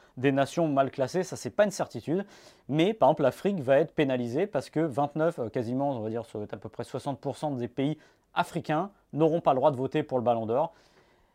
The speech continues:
Et pour Mané ou pour Salah, quand on sait qu'il y a des votes quand même qui sont, euh, parfois de, de, de, de proximité, on l'avait vu avec les, l'Europe de l'Est dans les années deux mille quatre, deux mille trois avec Nedved et Shevchenko,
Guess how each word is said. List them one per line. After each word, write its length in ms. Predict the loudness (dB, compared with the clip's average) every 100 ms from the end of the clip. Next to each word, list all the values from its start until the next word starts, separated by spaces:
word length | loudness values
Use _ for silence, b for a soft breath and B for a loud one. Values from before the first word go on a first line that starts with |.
| b -4
Et 100 | -2
pour 160 | 0 2
Mané 400 | 2 2 0 -2
ou 100 | -6
pour 180 | -6 0
Salah, 220 | 6 6
quand 240 | 4 0
on 60 | 2
sait 180 | 4 4
qu'il 140 | 6
y 20 |
a 40 | 4
des 120 | 6
votes 260 | 6 4 4
quand 120 | 2
même 280 | 2 0 -2
qui 140 | -8
sont, 340 | -8 -4 0 0
euh, 40 |
parfois 420 | 0 -2 2 4
de, 180 | 4 -2
de, 220 | -4 -6
de, 300 | -6 -6 -8
de 200 | -8 -8
proximité, 640 | -6 -6 -4 -2 -2 2
on 80 | 2
l'avait 220 | 2 0
vu 160 | 0 2
avec 120 | 2
les, 120 | 0
l'Europe 260 | 0 0 0
de 80 | 0
l'Est 240 | 2 2
dans 80 | -2
les 100 | -6
années 140 | -6 -6
deux 80 |
mille 160 | -6 -8
quatre, 300 | -4 -4 -4 b b
deux 100 | -6
mille 140 | -4 -4
trois 200 | 0 0
avec 120 | 0
Nedved 380 | -6 -2 -2 -2
et 360 | -8 -6 -6 -8
Shevchenko, 520 | -10 -10 -6 -2